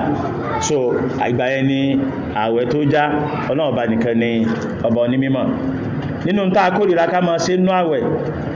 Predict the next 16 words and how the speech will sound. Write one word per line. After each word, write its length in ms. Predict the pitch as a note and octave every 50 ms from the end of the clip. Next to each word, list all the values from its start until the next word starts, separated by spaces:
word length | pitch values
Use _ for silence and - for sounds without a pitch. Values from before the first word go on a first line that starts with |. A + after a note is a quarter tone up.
| - - - - -
òun 120 | D3 D#3+ F#3
náà 120 | F#3 D#3+
ni 80 | D3+ D3+
ká 140 | D3 D#3+ D#3+
máa 220 | D#3+ D#3 D3+ D3
sọ̀rọ̀ 520 | C#3 D3 C#3 C3+ C3+ C3+ C#3 C#3+ C#3+ - D3+
pọ̀. 880 | E3 D#3+ D#3 D3 C#3+ C#3 C3+ C3 B2+ B2 A#2+ A#2 A2 F#2+ - - A2+
Ìmọ̀ 200 | C3 D#3 D#3+ D#3+
ajé 200 | E3 E3 D#3 F3
èèyàn 300 | F3 D#3 D3 C3+ C3+ C3+
kọ́ 160 | - D#3 E3+ F3
èèyàn 280 | D#3 C#3+ C3+ C#3 C#3 D#3
yóò 180 | E3+ F3 F3+ F3
fà 240 | F3 - - B2+ B2+ C#3
á 40 | C#3+
lọ 140 | D3 D3